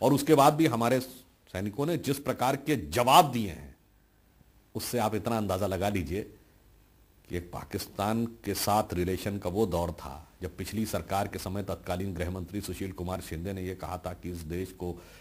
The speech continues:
हिंदू आतंकवाद से ज्यादा खतरा है, जिसके लिए हाफिज सईद ने उन्हें बधाई दी थी।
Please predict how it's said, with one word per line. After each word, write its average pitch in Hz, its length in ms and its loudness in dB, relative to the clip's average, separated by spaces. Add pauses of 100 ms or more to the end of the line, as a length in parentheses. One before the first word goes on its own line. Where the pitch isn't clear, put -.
(120)
हिंदू 107 300 2
आतंकवाद 95 540 0
से - 140 -4
ज्यादा 78 240 -2
खतरा 80 340 -6
है, - 200 -8 (240)
जिसके 92 240 -2
लिए 104 120 2
हाफिज 85 360 -2
सईद 95 260 -2
ने 101 100 -4
उन्हें 92 360 -4
बधाई 95 380 -2
दी 67 100 -6
थी। - 280 -20